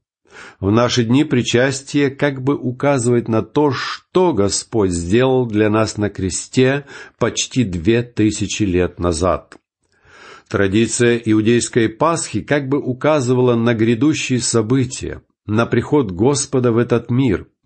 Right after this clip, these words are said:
Из книги пророка Иезекииля мы узнаём, что в тысячелетнем царстве Пасха будет возрождена вновь. Я полагаю,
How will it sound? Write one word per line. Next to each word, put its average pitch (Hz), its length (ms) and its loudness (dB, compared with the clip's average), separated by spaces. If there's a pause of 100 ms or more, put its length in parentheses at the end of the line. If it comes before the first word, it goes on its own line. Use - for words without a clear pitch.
(320)
Из 87 200 -6
книги 104 360 2
пророка 107 540 2
Иезекииля 107 680 0
мы 135 140 0
узнаём, 135 560 2
что 127 320 -2
в 127 100 -12
тысячелетнем 131 840 0
царстве 170 580 0 (300)
Пасха 110 580 0
будет 110 540 -2
возрождена 113 880 0
вновь. 160 500 0 (1000)
Я 95 180 0
полагаю, 87 720 0